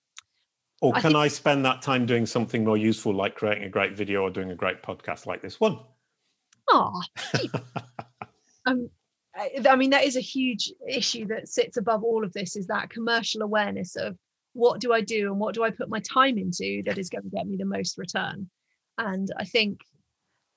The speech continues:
Speaker 2: uh, let's work our way through the three pillars, and, and then we might come back to that sort of bigger commercial decision. So
Speaker 1: Yeah,
Speaker 2: cred-,
Speaker 1: well, the
Speaker 2: credibility and trust. Let's
Speaker 1: Yeah,
Speaker 2: go down
Speaker 1: well,
Speaker 2: that.
Speaker 1: well, credibility, I mean, I would say rather than writing that tiny piece of schema markup that you think is gonna make yourself look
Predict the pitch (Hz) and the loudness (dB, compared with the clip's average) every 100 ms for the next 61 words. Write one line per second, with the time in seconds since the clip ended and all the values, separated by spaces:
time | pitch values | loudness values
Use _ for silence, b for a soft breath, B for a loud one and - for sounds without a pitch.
0 | _ 220 214 - 302 330 339 330 320 320 | _ 0 2 6 4 8 6 6 6 4
1 | 320 285 277 285 269 214 196 185 180 - | 4 0 0 0 -2 2 0 0 0 6
2 | 208 208 208 226 220 240 247 233 220 226 | 6 6 6 4 6 6 6 6 4 2
3 | 233 220 196 - 214 208 - 180 190 180 | 4 6 4 0 2 2 0 -2 -2 0
4 | 208 202 185 202 196 196 202 180 180 190 | 2 2 0 0 2 0 0 -4 -2 -2
5 | 175 185 - b b b b _ - 277 | 0 -2 -2 b b b b _ 2 8
6 | 262 240 233 311 185 - - _ 170 160 | 10 10 8 8 6 2 -18 _ -8 0
7 | - 294 302 285 - 285 240 - 185 - | 4 6 6 4 2 -4 -2 0 -2 -6
8 | - _ - 208 240 226 208 190 202 196 | -20 _ -2 4 6 6 4 4 2 4
9 | 226 233 220 226 220 143 131 156 196 233 | 2 4 4 2 2 0 0 2 2 2
10 | - 131 127 196 202 165 147 139 139 131 | 2 2 4 2 0 -2 -2 -2 -6 -8
11 | - 143 143 120 123 120 127 123 113 107 | -10 -8 -8 -6 -8 -8 -8 -6 -4 -2
12 | 110 107 107 110 110 113 107 104 95 107 | -4 -4 -8 -8 -8 -6 -6 -8 -10 -10
13 | 101 101 - 104 - | -10 -10 -6 -8 -6